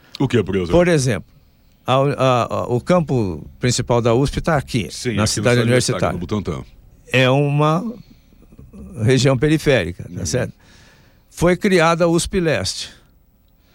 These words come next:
Speaker 2: Por força de uma lei que existe, não foi possível duplicar cursos daqui na, na, na, na Zona Leste. Então, o que que
Speaker 1: Verdade.
Speaker 2: foi feito?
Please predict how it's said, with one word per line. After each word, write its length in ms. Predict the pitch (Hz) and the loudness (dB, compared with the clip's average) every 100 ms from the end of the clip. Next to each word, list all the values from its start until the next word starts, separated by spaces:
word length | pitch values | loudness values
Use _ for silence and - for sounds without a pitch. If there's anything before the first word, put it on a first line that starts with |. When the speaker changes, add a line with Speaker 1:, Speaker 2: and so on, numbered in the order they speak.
| _ _ _ _ _ _ _ _ | _ _ _ _ _ _ _ _
Speaker 2:
Por 160 | - 208 | 0 0
força 420 | - 262 269 202 | 2 0 2 2
de 80 | 156 | 2
uma 220 | 165 143 | 2 4
lei 240 | 139 139 123 | 4 2 2
que 120 | 117 | 0
existe, 600 | 104 - 190 156 - - _ _ _ _ _ - | 0 0 2 2 -2 -10 _ _ _ _ _ -2
não 220 | 160 190 | 2 2
foi 180 | - 208 | 2 0
possível 800 | 240 190 - 185 196 185 196 160 _ - | 2 -2 0 0 2 2 2 -2 _ -10
duplicar 840 | 120 180 - 180 170 170 170 170 - _ | 0 0 2 0 0 0 2 2 -2 _
cursos 720 | - 175 175 - 170 - - _ _ _ _ _ _ _ _ _ _ | -2 2 2 -2 -6 -6 -8 _ _ _ _ _ _ _ _ _ _
daqui 840 | - - 123 156 147 - 180 185 127 _ - | -20 -12 0 0 0 -2 0 0 -2 _ -4
na, 300 | 139 147 - | 0 2 2
na, 200 | 147 147 | -2 -2
na, 140 | 139 | -2
na 160 | 143 139 | 0 2
Zona 220 | 151 170 | 2 4
Leste. 440 | 131 87 87 - - - - - | 4 2 0 -8 -18 -20 -20 -6
Então, 340 | - 160 233 214 | -2 2 4 4
o 40 | |
que 140 | 277 | 2
que 80 | 208 | -2
Speaker 1:
Verdade. 60 | 175 | 0
Speaker 2:
foi 180 | 214 170 | 0 0
feito? 400 | - 135 98 | 2 0 0